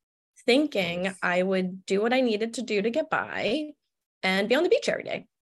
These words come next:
Speaker 1: And little did I know how much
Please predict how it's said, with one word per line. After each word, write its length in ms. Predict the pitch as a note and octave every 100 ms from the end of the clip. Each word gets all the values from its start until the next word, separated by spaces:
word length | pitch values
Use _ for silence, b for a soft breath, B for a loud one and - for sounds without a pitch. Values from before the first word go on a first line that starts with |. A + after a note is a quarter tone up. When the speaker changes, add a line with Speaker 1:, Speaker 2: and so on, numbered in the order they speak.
| _ _ _ _ _ -
Speaker 1:
And 520 | G#3 G#3 G#3 F#3+ G#3 -
little 260 | G#3+ G#3+ C#4+
did 180 | A#3+ G#3+
I 120 | F#4+
know 560 | D#4 C#3+ - - - G#4+ b b b _
how 400 | - - G#3 F#3+
much 800 | A3+ G#3 D#3 G#3+ B3+ - - -